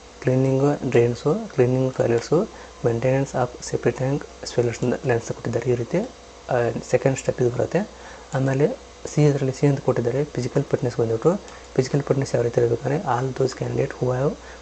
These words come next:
qualified the both written, ಮೇಲ್ಗಡೆ ಎರಡು ಎಕ್ಸಾಮ್ ಪಾಸ್ ಅವರು ಇದಕ್ಕೆ ಫಿಸಿಕಲ್ ಎಲಿಜಿಬಲ್ ಅಂತ ಕೊಟ್ಟಿದ್ದಾರೆ. ಇದರಲ್ಲಿ ಒನ್ ಮೈಲ್, ಆ, ಒನ್ ಮೈಲ್ ಒನ್ ಪಾಯಿಂಟ್ ಸಿಕ್ಸ್ ಕಿಲೋಮೀಟರ್ ರನ್ನಿಂಗ್ ಇರುತ್ತೆ ಏಳು ನಿಮಿಷದಲ್ಲಿ. ಆಮೇಲೆ, ಆ, ಟ್ವೆಂಟಿ ಸ್ಕ್ವಾಟ್ ಅಪ್, ಆ, ಸ್ಕ್ವಾಟ್ ಅಪ್ಸ್ ಇರ್ತವೆ.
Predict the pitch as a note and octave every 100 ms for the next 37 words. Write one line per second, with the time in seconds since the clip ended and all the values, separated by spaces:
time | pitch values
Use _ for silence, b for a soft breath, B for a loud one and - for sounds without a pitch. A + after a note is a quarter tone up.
0 | - B2 A#2+ C3+ C3+ D#3 D3+ B2 C3+ -
1 | - B2 B2 B2+ B2 C3+ D3 C3+ B2 B2+
2 | A#2+ B2 C3 - B2+ D#3 G#3+ B B -
3 | C#3 - B2+ - C3+ B2 A#2+ A#2 A#2 A#2
4 | A2+ A#2+ B2 D3 G3 B B B C#3 C#3+
5 | C3+ D#3 F#3+ - C#3+ C3 C#3 C#3 C#3 -
6 | B2+ A#2 A#2+ C3 C3+ C3+ E3 - - C3
7 | B2+ C#3 C3+ - B2 - B2+ A#2+ C3 -
8 | B2+ A#2+ B2 A#2+ A#2+ B2 A#2 A#2+ A2+ A#2+
9 | B2+ F#3+ - B B B C3 B2+ C3 F#3+
10 | - - - - - - B2 A#2+ - -
11 | A#2+ A#2+ D#3 G#3 - - - A#2+ C3+ -
12 | - - - A#2+ A2 A#2+ B2+ - A#2 A#2+
13 | C#3